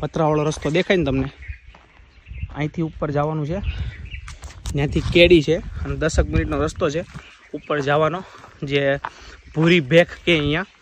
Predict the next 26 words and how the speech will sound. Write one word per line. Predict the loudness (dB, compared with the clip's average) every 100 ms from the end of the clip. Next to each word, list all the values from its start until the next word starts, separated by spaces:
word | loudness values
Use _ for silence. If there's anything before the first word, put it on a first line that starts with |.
| -20 -20 -20 -8
તો | -4 -2 -2 -2 -2 -4 -6
એ | -4
ભૂરી | 0 0 2
ભેખે | 0 0 0
જવાનું | 0 2 2 0 -2
ને | -2
આ | -2 -4 -8 -20 -20 -20 -20 -20 -20 -6 -2
આશ્રમ | 0 2 0 0
છે | -2
અહીંયા | -2 -4 -4
હનુમાનગાળાનો. | -4 -2 0 0 -2 -2 -8 -14 -20 _ -20 -20 -20 _
તો | -2
આશ્રમે | -2 0 -2 -2
ચાય | 0 0 0
પાણી | -2 0
વગેરે | 0 0
મસ્ત | -2 -4 -4
કરી | -2 0
લીધા | 2 2
છે, | 0 -2
પ્રસાદ | -2 0 2
લઈ | 2
લીધી | 2 0
છે | 0 0
ચાની | 0 0
અમે, | -4